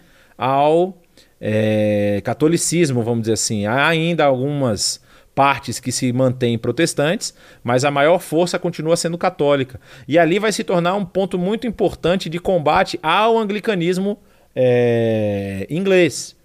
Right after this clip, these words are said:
não é? O, os anglicanos, eles vão, vão, vai ter uma guerra depois e tudo mais, né?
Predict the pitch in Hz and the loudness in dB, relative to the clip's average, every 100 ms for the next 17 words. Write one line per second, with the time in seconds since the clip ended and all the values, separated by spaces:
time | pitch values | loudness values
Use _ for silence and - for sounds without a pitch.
0 | _ 104 131 214 - - _ _ _ 104 | _ -4 -4 -4 -10 -20 _ _ _ -4
1 | 117 123 123 131 113 139 147 - 135 160 | 0 2 2 0 -2 -2 -2 0 0 0
2 | 175 165 160 131 131 135 143 143 139 127 | 0 0 -2 0 0 2 2 0 0 -2
3 | 120 107 90 - _ _ _ _ _ 95 | -2 -4 -8 -14 _ _ _ _ _ -6
4 | 107 117 117 117 110 107 101 95 90 85 | 0 2 2 2 0 -2 -2 -4 -4 -6
5 | 76 - _ _ _ - _ - - - | -10 -16 _ _ _ -20 _ -20 -20 -20
6 | - - - - - - 104 123 127 165 | -20 -20 -20 -20 -20 -20 0 2 2 2
7 | 135 123 156 131 113 - 120 143 110 113 | 2 2 2 2 -2 -2 0 0 -2 -6
8 | 110 113 135 104 117 127 | -4 -2 0 -2 -2 -4